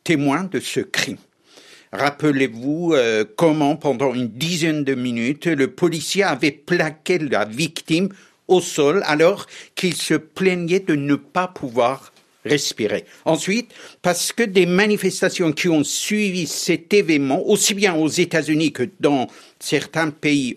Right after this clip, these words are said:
européens, ont ravivé le mouvement antiraciste baptisé Black Lives Matter, la vie des Noirs compte.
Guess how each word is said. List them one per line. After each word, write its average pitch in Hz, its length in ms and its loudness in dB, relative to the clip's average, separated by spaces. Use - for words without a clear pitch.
européens, 151 520 2
ont 165 140 2
ravivé 185 1000 0
le 131 200 2
mouvement 143 560 0
antiraciste 185 920 -2
baptisé 127 760 -2
Black 165 260 0
Lives 139 380 -2
Matter, 120 540 -2
la 110 300 -4
vie 123 160 -4
des 110 160 -4
Noirs 117 400 -4
compte. - 440 -8